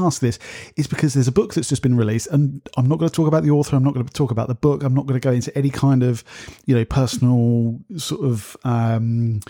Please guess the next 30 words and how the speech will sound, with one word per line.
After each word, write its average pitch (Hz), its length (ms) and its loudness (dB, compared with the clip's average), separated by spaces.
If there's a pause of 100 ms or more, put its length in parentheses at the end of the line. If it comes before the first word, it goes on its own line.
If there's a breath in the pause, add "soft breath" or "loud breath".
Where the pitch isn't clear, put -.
(220 loud breath)
review 123 440 2
of 120 120 0
the 120 80 0
book 127 340 0
or 117 400 0 (540)
any 135 160 4
of 120 80 2
my 117 160 2
opinions 120 560 2
about 117 420 -2 (320 soft breath)
anything 127 320 2
surrounding 120 540 0
it. 120 160 0
That's 131 260 0
not 127 420 0 (360 loud breath)
what - 180 -2
I'm 113 80 2
about. 95 380 0
I'm 120 180 2
not 135 220 0 (240)
about 127 340 2
any 120 200 2
kind 117 380 2
of, 113 280 -2 (1080 loud breath)
you 160 180 2
know, 117 120 2
getting 123 260 0
into 113 220 0
debates 120 640 0
or 107 340 2